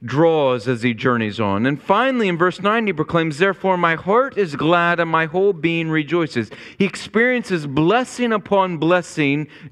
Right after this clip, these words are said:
due to being in relationship with God. Safety,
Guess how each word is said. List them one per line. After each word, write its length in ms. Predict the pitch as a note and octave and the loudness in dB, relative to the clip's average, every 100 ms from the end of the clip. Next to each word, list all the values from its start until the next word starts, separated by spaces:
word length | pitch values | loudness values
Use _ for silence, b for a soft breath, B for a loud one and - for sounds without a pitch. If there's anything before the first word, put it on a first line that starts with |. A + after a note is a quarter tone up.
| C3 | -2
due 320 | E3 A3+ B3+ | 0 2 0
to 100 | A#3 | -2
being 380 | D3+ F#3 F#3+ F#3 | 0 0 2 0
in 120 | E3+ | 0
relationship 840 | D#3+ D#3 D#3 D#3 E3 C#3+ - D#3 | 2 2 2 0 -6 -6 -4 -2
with 120 | D#3+ | -4
God. 380 | - G3 C3 F#2+ | 0 0 2 -2
Safety, 680 | - - G2 G#2 D3+ F3+ G#3 | -4 -2 -2 -2 -4 -4 -6